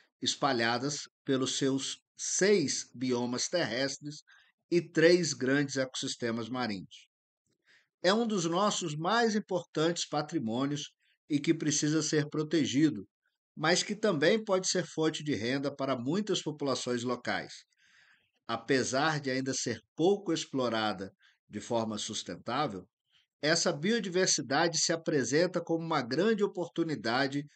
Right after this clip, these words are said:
de turismo de observação da nossa fauna e flora.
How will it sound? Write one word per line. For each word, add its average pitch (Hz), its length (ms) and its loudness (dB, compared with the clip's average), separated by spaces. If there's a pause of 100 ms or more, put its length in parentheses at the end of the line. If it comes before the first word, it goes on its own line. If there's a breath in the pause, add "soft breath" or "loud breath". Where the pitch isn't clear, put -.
(300 soft breath)
de 135 140 2
turismo 143 600 4
de 143 80 0
observação 147 800 0
da 131 120 -2
nossa 131 300 -4
fauna 120 380 -2
e 117 40 -6
flora. 117 400 -2